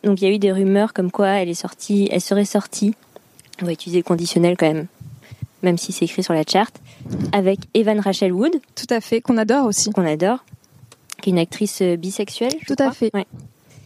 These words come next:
Speaker 1: Et elle est désormais fiancée, Kate, avec la guitariste, si je me trompe pas, de C S S.
Speaker 2: Tout à fait.
Speaker 1: Donc, un
Speaker 2: Groupe,
Speaker 1: groupe,
Speaker 2: euh,
Speaker 1: euh,
Speaker 2: brésilien d'électrocash, euh, formidable, qu'on adore aussi.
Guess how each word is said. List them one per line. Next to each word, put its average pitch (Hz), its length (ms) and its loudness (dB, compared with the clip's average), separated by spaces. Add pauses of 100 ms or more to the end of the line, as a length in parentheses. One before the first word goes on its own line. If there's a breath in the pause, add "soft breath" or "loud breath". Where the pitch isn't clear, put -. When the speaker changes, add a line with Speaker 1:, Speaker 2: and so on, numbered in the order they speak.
(380 soft breath)
Speaker 1:
Et 247 280 2 (100)
elle 196 180 2
est 226 120 4
désormais 190 560 2
fiancée, 240 720 0 (260)
Kate, 208 460 -2
avec 190 540 0 (500)
la 165 480 2
guitariste, 202 600 -4
si 220 80 -4
je 208 60 0
me 190 80 0
trompe 190 200 -4
pas, 240 140 2
de 196 140 0
C 233 180 0
S 208 200 0
S. - 320 -4 (460)
Speaker 2:
Tout - 160 -2
à 254 80 0
fait. 220 220 0
Speaker 1:
Donc, 180 140 -10
un - 20 0
Speaker 2:
Groupe, 262 220 0
Speaker 1:
groupe, 277 60 4
Speaker 2:
euh, 247 60 0
Speaker 1:
euh, 240 60 0
Speaker 2:
brésilien 247 600 0
d'électrocash, 226 840 0
euh, 196 80 2
formidable, 220 500 0
qu'on 277 200 0
adore 226 240 -2
aussi. 202 300 -8